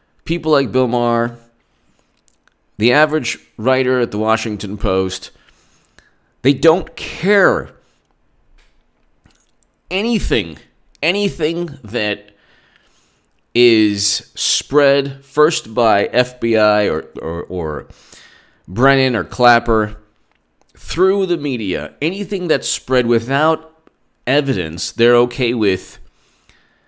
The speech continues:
fomenting and repeating. So when they say that Clinton did nothing wrong, that she was exonerated,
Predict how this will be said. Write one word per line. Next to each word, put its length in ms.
fomenting 880
and 240
repeating. 540
So 220
when 220
they 140
say 260
that 180
Clinton 360
did 140
nothing 360
wrong, 440
that 100
she 200
was 180
exonerated, 920